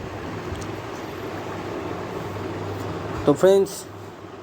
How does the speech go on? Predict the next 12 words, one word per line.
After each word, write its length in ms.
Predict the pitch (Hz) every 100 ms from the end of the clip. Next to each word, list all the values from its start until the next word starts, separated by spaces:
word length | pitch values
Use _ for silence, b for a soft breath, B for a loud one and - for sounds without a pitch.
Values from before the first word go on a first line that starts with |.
| - - - - - - - - - - - - - - - - -
কলকাতা 260 | 151 160 156
ফাটাফাটে 320 | 156 151 147 139
প্লে 120 | 127 113
করবেন। 300 | 113 113 113 117 - - - - - - -
ছাব্বিশ 320 | - 160 185 190
নয় 200 | 175 170 170 - -
দু 60 | 127 139
হাজার 180 | 143 131
চব্বিশ 380 | 170 170 175 170 - - - 127
বৃহস্পতিবারের 680 | 135 147 - 135 131 127 123 120
গেম। 160 | 120 104 - - - B B - - - - -
হেড 120 | 131